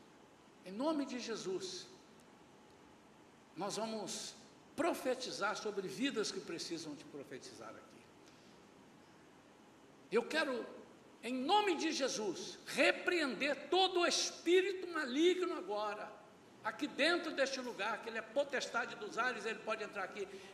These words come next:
que esteja te bloqueando para você não receber essas bênçãos, para você não receber as desamarras, para você não receber a quebra de grilhões.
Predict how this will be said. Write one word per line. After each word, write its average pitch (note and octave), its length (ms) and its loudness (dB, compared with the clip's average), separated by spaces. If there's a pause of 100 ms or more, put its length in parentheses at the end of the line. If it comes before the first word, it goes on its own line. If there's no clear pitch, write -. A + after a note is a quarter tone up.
que C4+ 80 0
esteja C#4 400 2
te C#4 120 -2
bloqueando E4 800 4
para D#4+ 160 6
você C#4+ 240 2
não C#4+ 160 -2
receber A#3 380 0
essas F#3 240 -8
bênçãos, D#3+ 300 -10 (640)
para C4 120 6
você C#4+ 260 6
não D#4+ 160 2
receber C#4 460 8
as C4+ 140 6
desamarras, B3+ 840 2 (760)
para C#4 140 6
você D4 220 6
não D4+ 140 4
receber C#4 960 4
a B3 100 8
quebra D4 680 6
de A3 120 -4
grilhões. A3 840 -4